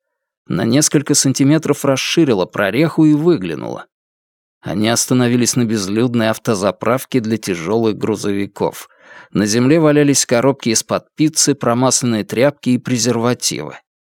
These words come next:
Сердце колотилось так, что трудно было дышать. Ни людей,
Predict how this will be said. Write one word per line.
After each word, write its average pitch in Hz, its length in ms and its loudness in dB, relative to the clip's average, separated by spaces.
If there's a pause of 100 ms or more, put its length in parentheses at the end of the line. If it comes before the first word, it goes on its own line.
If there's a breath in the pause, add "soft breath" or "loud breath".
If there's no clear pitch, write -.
(680)
Сердце - 400 -2
колотилось 120 720 0
так, 127 320 0
что - 280 -2
трудно 123 380 0
было 127 240 2
дышать. 135 720 0 (560 soft breath)
Ни 120 340 2
людей, 147 680 4